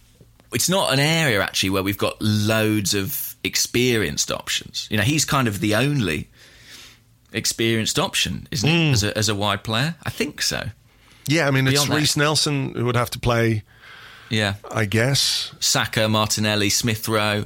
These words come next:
Speaker 1: We've
Speaker 2: Smith
Speaker 1: got a,
Speaker 2: Rowe,
Speaker 1: a
Speaker 2: of
Speaker 1: clutch,
Speaker 2: course, yeah.
Speaker 1: a clutch of exciting young players, but, um, you know, having sold Iwobi and Mkhitaryan, he is kind of the only experienced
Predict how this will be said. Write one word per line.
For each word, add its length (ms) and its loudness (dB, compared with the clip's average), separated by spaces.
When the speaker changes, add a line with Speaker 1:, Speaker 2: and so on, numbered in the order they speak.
Speaker 1:
We've 80 -6
Speaker 2:
Smith 220 2
Speaker 1:
got 80 0
a, 40 2
Speaker 2:
Rowe, 60 4
Speaker 1:
a 80 4
Speaker 2:
of 60 4
Speaker 1:
clutch, 120 0
Speaker 2:
course, 320 2
yeah. 220 2
Speaker 1:
a 80 -4
clutch 420 0
of 80 2
exciting 440 0
young 200 0
players, 720 0
but, 320 2
um, 400 0
you 80 -2
know, 60 0
having 180 0
sold 380 2
Iwobi 360 0
and 240 0
Mkhitaryan, 840 -2
he 200 -4
is 80 0
kind 200 -2
of 80 -6
the 160 0
only 260 0
experienced 960 -2